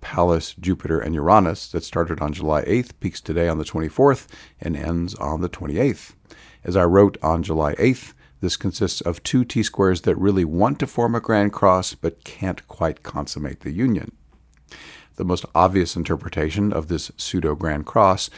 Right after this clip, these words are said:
is a powerful opportunity to take committed partnerships to the next level with assertive action. This intense aspect pattern also invites a bold, adventurous approach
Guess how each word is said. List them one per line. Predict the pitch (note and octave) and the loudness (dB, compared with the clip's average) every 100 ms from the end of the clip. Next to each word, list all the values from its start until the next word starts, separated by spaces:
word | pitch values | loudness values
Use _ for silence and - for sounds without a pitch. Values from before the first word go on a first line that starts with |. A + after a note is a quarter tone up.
| - - | -20 -8
is | F2+ | -4
a | F2+ | -4
powerful | - - G2 G#2+ G2+ - | -4 4 6 6 4 2
opportunity | E2+ E2+ - A2+ B2+ | 0 0 0 0 0
to | B2 - | -6 -8
take | - D#2 | -6 -6
committed | - F2+ E2 - | -4 -4 -4 -8
partnerships | - - F2 D2+ D2+ - | 0 2 2 -4 -6 -8
to | - | -8
the | D#2+ D#2+ | -6 -4
next | D#2+ G2 - | -2 -2 -2
level | F2+ G2+ D2 C#2+ - | 0 0 0 -4 -4
with | E2+ - | -6 -4
assertive | - - B1+ C2 - | -8 -6 -6 -8 -4
action. | D#2+ - - - - _ - - - - - | -4 -4 -10 -14 -18 _ -20 -20 -20 -18 -4
This | F#2+ G2+ | -2 0
intense | F2+ F#2 E2 | 0 0 2
aspect | E2+ F2 - F2 - | 2 0 0 -6 0
pattern | E2+ - F2+ | 0 0 0
also | F2+ G2+ G#2 | 2 2 2
invites | F2 E2+ E2 - | 0 0 -2 -2
a | E2 | -8
bold, | D#2 F#2 G2 G#2+ F2+ - | -4 2 4 4 2 -4
adventurous | E2 D#2 F2 G2+ E2 C#2+ - | -8 -2 -2 0 -2 -4 -6
approach | C2+ - C#2 - - | -8 -4 -4 -4 -12